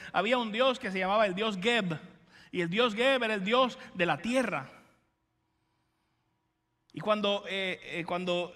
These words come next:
Moisés y Aarón extienden la vara y sacan todos estos mosquitos o animalitos de,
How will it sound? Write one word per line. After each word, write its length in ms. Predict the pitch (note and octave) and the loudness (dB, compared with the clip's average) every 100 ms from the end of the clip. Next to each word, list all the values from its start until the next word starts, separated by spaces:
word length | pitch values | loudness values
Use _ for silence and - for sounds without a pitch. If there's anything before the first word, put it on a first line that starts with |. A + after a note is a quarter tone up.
| - | -10
Moisés 720 | E3+ E3+ E3+ G#3+ B3 C4 A#3+ | -4 -2 -2 0 2 2 0
y 80 | G#3 | -2
Aarón 460 | F#3 G#3 B3 B3+ A#3 | 0 0 2 0 -2
extienden 400 | F#3+ A3 A#3+ A3 | -4 -6 -4 -2
la 80 | |
vara 520 | G3+ A3+ A#3+ A#3+ A3+ - - | 2 4 4 4 2 -4 -8
y 140 | F3 | -6
sacan 360 | E3 G#3 A#3+ A3 | 0 0 0 -2
todos 260 | A3+ A3+ A3+ | -2 0 -2
estos 220 | A#3+ G#3+ F#3+ F3+ - | -4 -4 -6 -8 -12
mosquitos 680 | - F3 E3+ A#3 A#3 G#3 F#3+ | -6 -6 -6 -8 -6 -6 -4
o 100 | F3+ | -4
animalitos 600 | F3+ F3 G3 A#3 A3+ F#3 | -4 -4 -4 -6 -6 -4
de, 240 | F3 E3 | -4 -6